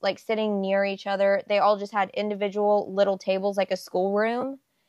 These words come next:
and were eating in silence. And it was just kinda weird to me. But, I mean, weird things happen on yoga retreats. Maybe they're finding themselves zen, you know,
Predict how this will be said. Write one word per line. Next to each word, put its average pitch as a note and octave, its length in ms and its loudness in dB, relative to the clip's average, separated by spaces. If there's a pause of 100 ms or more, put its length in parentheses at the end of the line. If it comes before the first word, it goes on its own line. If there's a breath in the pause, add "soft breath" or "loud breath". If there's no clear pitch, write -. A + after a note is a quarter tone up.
(280)
and G3+ 480 2 (220)
were G#3 140 0
eating G3+ 300 0
in F#3+ 100 -4
silence. - 720 -8
And A3 120 2
it B3 40 4
was C#4+ 140 4
just F4+ 160 -10
kinda F#4+ 160 0
weird A3+ 280 -4
to G3+ 60 -8
me. C#3+ 180 -10
But, A#3 180 0
I A#3+ 80 0
mean, A#3 340 -4 (500)
weird A#3+ 220 4
things A#3 220 -2
happen A3 300 -2
on G#3 140 -2
yoga G#3 240 0
retreats. G#3 440 -6
Maybe G3+ 180 -4
they're G3 100 0
finding G3 320 -2
themselves F#3+ 520 -2 (100)
zen, F#3+ 500 0 (360)
you A3 140 2
know, F#3+ 340 -2